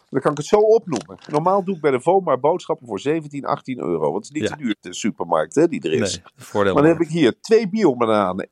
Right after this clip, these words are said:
Speaker 1: Drie achtenvijftig. Een bolletje beschuit.
Speaker 2: <gasps>
Speaker 1: één vierentachtig. Bolletje Schuddebijk. één negenenzestig. Liga Tweede Stap. één negenenveertig.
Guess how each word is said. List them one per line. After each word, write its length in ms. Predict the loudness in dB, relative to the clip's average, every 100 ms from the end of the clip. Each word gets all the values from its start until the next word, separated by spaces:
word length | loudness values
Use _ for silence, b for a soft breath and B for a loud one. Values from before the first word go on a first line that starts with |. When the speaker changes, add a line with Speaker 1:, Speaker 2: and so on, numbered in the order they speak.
| -8
Speaker 1:
Drie 360 | -6 -6 -8 _
achtenvijftig. 960 | 0 0 0 -2 0 4 4 2 -8 -14
Een 100 | -12
bolletje 340 | -4 -2 -4 -6
beschuit. 480 | -6 2 4 4 0
Speaker 2:
<gasps> 0 |
Speaker 1:
één 240 | -6 -6
vierentachtig. 760 | -6 -2 -2 0 -2 -2 -6 -8 b b b
Bolletje 340 | 0 0 -2
Schuddebijk. 640 | -8 -2 -2 2 2 2
één 200 | -2 -4
negenenzestig. 720 | -2 -4 -4 -6 -2 -2 -2 -8
Liga 500 | -4 -2 2 2 2
Tweede 320 | 2 2 2
Stap. 320 | 0 2 2 0
één 240 | -4 -2
negenenveertig. 920 | 0 -2 -2 -4 -4 0 0 0 -8